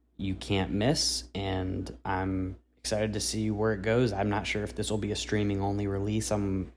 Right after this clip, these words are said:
interested to see if they kind of do what Netflix did with Glass Onion and make it maybe a week or two in theater only and then go to streaming, but I'm excited for that. Um, Killers of the Flower Moon. Number nine.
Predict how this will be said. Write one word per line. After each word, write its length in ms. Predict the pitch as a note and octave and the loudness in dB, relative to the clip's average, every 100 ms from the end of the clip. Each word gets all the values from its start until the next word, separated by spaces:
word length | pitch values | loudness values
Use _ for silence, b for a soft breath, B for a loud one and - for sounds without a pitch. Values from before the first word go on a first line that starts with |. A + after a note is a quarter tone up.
| _ _ _ _ _ _ _ - | _ _ _ _ _ _ _ 6
interested 520 | D#3+ E3 D#3 - D3 | 8 8 6 8 8
to 60 | C3 | 8
see 180 | A#2+ A#2+ | 6 4
if 80 | |
they 80 | A2+ | 4
kind 240 | - A2+ G#2 | 2 4 4
of 100 | A2 | 4
do 140 | A2 | 4
what 280 | G#2+ G2 G2+ | 4 2 2
Netflix 460 | G#2+ F#2 G#2 F#2 | 0 0 -2 -2
did 160 | - G2+ | -2 0
with 160 | G2 - | 0 2
Glass 360 | G2 F#2+ - | 2 2 2
Onion 360 | F#2+ G2 G2+ G2 | 2 2 2 2
and 120 | G2 | 2
make 200 | F#2 F2+ | 2 0
it 80 | F2 | -2
maybe 440 | F#2+ F2 F2+ F2 - _ F2+ | -2 -2 -4 -4 -10 _ -4
a 40 | |
week 300 | F#2 G2 F#2+ | 0 0 0
or 80 | G2 | 0
two 240 | - G2+ | 2 4
in 120 | F#2 | 4
theater 580 | F#2 F#2+ F#2+ G2 F#2+ - _ _ _ - | 2 2 4 4 2 -2 _ _ _ 0
only 500 | A#2+ B2+ B2+ B2+ A#2+ - - _ _ _ | 6 8 8 6 4 0 -16 _ _ _
and 160 | G2+ G2+ | -2 2
then 220 | G2+ G2 | 2 2
go 240 | F#2+ F#2+ | 4 2
to 60 | F#2+ | 2
streaming, 600 | - A2+ G#2+ G#2+ G#2 G2 - | 0 2 4 4 2 -2 -4
but 320 | F2+ F#2 F2+ - _ | -2 0 -2 -6 _
I'm 80 | G2+ | -6
excited 340 | F#2+ G2 F#2+ | -2 0 0
for 120 | F#2+ F#2+ | 0 0
that. 280 | F#2 - - _ _ _ _ | 0 -2 -8 _ _ _ _
Um, 440 | - F2 - F#2+ - _ | -8 -8 -10 -12 -14 _
Killers 240 | G#2+ G#2 G2 | 0 2 2
of 100 | F#2+ | 0
the 60 | |
Flower 300 | F#2+ G2 G2 | 0 0 0
Moon. 240 | G2 F#2+ - - _ _ _ _ _ _ | 0 -6 -12 -16 _ _ _ _ _ _
Number 160 | E3 F3+ | 4 6
nine. 540 | C#3+ D3+ A#2+ - - | 8 6 4 0 -8